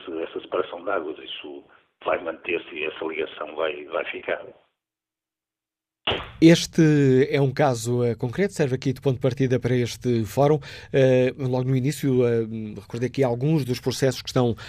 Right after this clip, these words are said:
Speaker 2: eh, neste momento a ser investigados, eh, na, na Justiça, e não fazendo aqui qualquer, eh, juízo de valor condenatório ou não, isso caberá depois à Justiça provar se, eh, estas pessoas que agora são acusadas são de facto culpadas ou inocentes, à luz da,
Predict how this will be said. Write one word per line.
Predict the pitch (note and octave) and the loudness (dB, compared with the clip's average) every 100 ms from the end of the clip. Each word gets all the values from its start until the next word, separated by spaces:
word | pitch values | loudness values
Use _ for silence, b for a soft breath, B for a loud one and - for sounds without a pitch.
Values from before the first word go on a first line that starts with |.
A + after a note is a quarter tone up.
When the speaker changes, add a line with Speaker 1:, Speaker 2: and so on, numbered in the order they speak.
| B | B
Speaker 2:
eh, | A#2+ A#2+ | 2 4
neste | A#2+ B2 - | 4 2 2
momento | B2+ A#2+ | 0 2
a | A#2+ | -2
ser | - C3+ A#2+ | 4 2 4
investigados, | A2+ - A#2+ A#2+ A#2 A#2 A2 B2 | -4 -2 0 2 2 -2 -2 0
eh, | A#2 | 0
na, | A#2 A2+ A2+ A#2 | 2 0 0 -2
na | A2+ A#2+ | -2 -2
Justiça, | A2+ G#2+ C3+ B2 C#3 C#3 B B - B2+ - C3+ | -2 -2 -2 2 0 0 B B -10 -10 -2 4
e | C3+ | 6
não | C#3 | 8
fazendo | C#3 C3 C3 | 6 4 2
aqui | B2+ C#3 | 2 2
qualquer, | C3+ B2 A#2+ C3 A#2+ | 6 4 6 4 4
eh, | A2+ G#2+ G2 - - - A#2 | 0 -2 -6 -14 -10 0 0
juízo | G#2+ B2+ C#3 A#2 | 2 2 2 2
de | A#2 | 2
valor | C3 C3 | 4 4
condenatório | A#2+ C3+ B2 B2 B2+ B2+ | 2 -2 0 0 0 2
ou | B2+ | 0
não, | C3 D#3 F3+ B B | 0 0 -2 B B
isso | C#3 C#3 - | -2 -2 -2
caberá | - B2 B2 | 0 2 2
depois | A#2+ C3 A#2+ | 2 2 2
à | A#2 | -2
Justiça | - B2 - | -4 -4 -4
provar | - A#2 B2+ A2+ | -4 0 0 0
se, | - C#3 C3 B B - | 0 2 2 B B -2
eh, | B2 A#2+ A#2+ A#2 A#2 A2 A2 - | 0 2 2 0 -2 -6 -6 0
estas | C3+ A#2+ - A2+ | 0 0 -4 -6
pessoas | - C#3+ A#2+ - | 2 4 4 2
que | - | -2
agora | A#2 A#2+ A2 | 0 0 -2
são | G2+ A#2+ | -4 -4
acusadas | A2 A2 A#2 G#2 G2 B B | -4 -2 -2 -2 -6 B B
são | - C#3 | 2 2
de | C#3 | 4
facto | A#2 - - | 2 2 0
culpadas | C3 - B2+ A2+ A#2 - | 2 4 4 4 0 -2
ou | - B2 A#2+ | -2 0 2
inocentes, | A#2 - D#3 D#3 | -2 -2 -4 0
à | A#2 | 0
luz | A#2+ A2+ | 0 -2
da, | A2+ A2+ G#2+ | 0 -2 -2